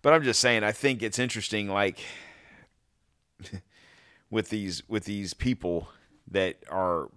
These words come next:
pop icons, whatever, whether they play sports or music or whatever,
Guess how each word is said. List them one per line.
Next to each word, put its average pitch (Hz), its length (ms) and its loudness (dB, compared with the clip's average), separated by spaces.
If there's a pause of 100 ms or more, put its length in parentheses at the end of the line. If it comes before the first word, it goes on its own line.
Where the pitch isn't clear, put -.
pop 101 260 0
icons, 67 640 -4
whatever, 101 480 0
whether 98 300 2
they 82 100 2
play 87 160 0
sports 101 480 0
or 80 80 -2
music 92 480 -2
or 78 40 -2
whatever, 76 440 0